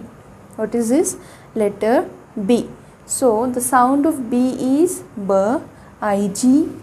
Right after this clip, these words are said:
ig. B, ig becomes big. This is letter F. What is this letter?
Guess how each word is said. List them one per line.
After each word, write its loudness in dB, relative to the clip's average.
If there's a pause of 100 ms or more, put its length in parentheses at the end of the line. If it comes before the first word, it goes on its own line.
ig. 2 (300)
B, 2 (160)
ig -2 (220)
becomes -6 (560)
big. 0 (2500)
This 0
is -2
letter 0 (140)
F. -2 (600)
What -8
is 0
this -4
letter? 0